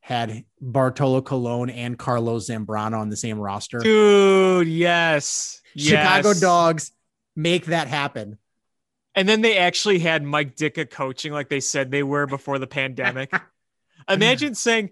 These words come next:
Speaker 2: "Hey, Bartolo Colon and Carlos, uh, Zambrano, they're going out. The pitching change is made by Mike Ditka."
Speaker 1: He goes out
Speaker 2: Three
Speaker 1: there.
Speaker 2: Chicago legends.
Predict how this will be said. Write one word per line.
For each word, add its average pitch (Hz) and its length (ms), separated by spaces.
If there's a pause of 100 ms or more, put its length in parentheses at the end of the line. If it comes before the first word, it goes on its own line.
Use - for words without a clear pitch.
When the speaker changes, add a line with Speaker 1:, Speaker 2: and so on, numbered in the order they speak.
(120)
Speaker 2:
"Hey, 214 160
Bartolo 185 600
Colon 170 520
and 170 160
Carlos, 170 760
uh, 156 160
Zambrano, 143 840 (360)
they're 190 300
going 190 340
out. 175 260
The 165 100
pitching 180 380
change 170 600 (140)
is 135 160
made 156 180
by 147 140
Mike 139 360
Ditka." 135 460 (1160)
Speaker 1:
He 180 160
goes 151 160
out 185 60
Speaker 2:
Three 208 100
Speaker 1:
there. 220 100
Speaker 2:
Chicago 185 640
legends. 131 800